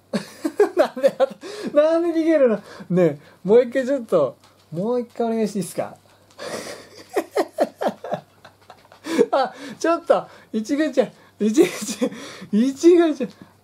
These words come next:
で、ももちゃんはやる。ももちゃんはやってくれるよね。はい。ああ、これ、あの、前回ね、これケープなんですけど、あの、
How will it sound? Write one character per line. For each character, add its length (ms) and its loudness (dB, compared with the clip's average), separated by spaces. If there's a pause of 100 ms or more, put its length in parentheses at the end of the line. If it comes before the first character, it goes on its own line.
(160)
で、 120 2
も 120 2
も 180 4
ち 80 4
ゃ 60 4
ん 40 0
は 60 4
や 100 4
る。 120 0
も 120 4
も 120 4
ち 80 0
ゃ 40 0
ん 20 0
は 80 0
や 80 2
っ 80 -6
て 80 -12
く 80 -8
れ 100 -6
る 80 -8
よ 80 -12
ね。 300 -16 (160)
は 100 -16
い。 80 -20 (280)
あ 240 -4
あ、 40 -6
こ 80 -4
れ、 120 2
あ 100 -2
の、 140 -6
前 260 0
回 220 -2
ね、 240 -8 (680)
こ 100 -6
れ 60 -6
ケ 200 -2
ー 40 -2
プ 100 -8
な 120 -8
ん 80 -12
で 100 -14
す 100 -20
け 120 -12
ど、 260 -10 (680)
あ 120 -14
の、 320 -12